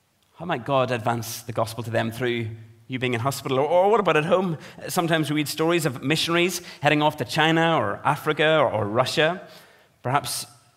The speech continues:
perhaps you're at home all the time. Perhaps you're, you're a stay-at-home mum and you're looking after children. You think, "Well, what you're doing looks so unimpressive in comparison to those who have, you know, jet-setted across the world to share the gospel." And yet, as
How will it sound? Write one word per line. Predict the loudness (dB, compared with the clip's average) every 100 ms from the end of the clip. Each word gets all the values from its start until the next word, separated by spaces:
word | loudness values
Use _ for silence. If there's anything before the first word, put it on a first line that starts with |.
| _
perhaps | -8 -6 -4
you're | -2
at |
home | 0 2
all | 2
the | 2
time. | 2 2 2
Perhaps | -2 -2 0
you're, | 0 2
you're | 0
a | -2
stay-at-home | 0 -2 0 0
mum | 0 2
and | 0 0
you're | -2
looking | -2 -2
after | -2 -4
children. | -4 -2 0
You | 0
think, | 0 -2
"Well, | 0 -2 -4 -18 -6
what | -2 2
you're | 2
doing | 4 2
looks | 2 0 -2 -4 -10 -10
so | 0 0 4
unimpressive | 4 4 2 2 2 2 0
in | 0
comparison | -2 -2 0 0 0 -2 -2
to |
those | -2 0 0
who |
have, | -2 -6 -20 -20 _ _
you | -4
know, | -4 -6
jet-setted | -2 2 2 2 0 2
across | 0 0 0
the | -2
world | 2 2 2
to | -2
share | -2 -2
the |
gospel." | -4 -8 -8 -6 -4 -4 -8 -18 _ _ _ _ _ _ _ _ _ _ _
And | -8 -2
yet, | -2
as | -2 -4 -6 -8